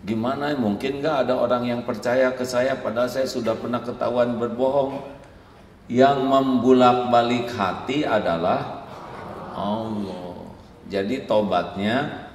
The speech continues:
bukan supaya orang diper-, mempercayai kita, tapi tobatnya supaya Allah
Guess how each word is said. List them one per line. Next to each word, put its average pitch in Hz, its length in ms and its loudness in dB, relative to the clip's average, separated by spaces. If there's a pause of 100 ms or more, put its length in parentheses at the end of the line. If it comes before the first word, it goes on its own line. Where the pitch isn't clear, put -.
bukan 117 720 0
supaya 98 760 -2
orang 98 420 -4
diper-, 101 400 -8
mempercayai 104 880 -4
kita, 131 420 4 (540)
tapi 87 480 -4
tobatnya 90 560 -2
supaya 95 560 -4
Allah 82 640 -4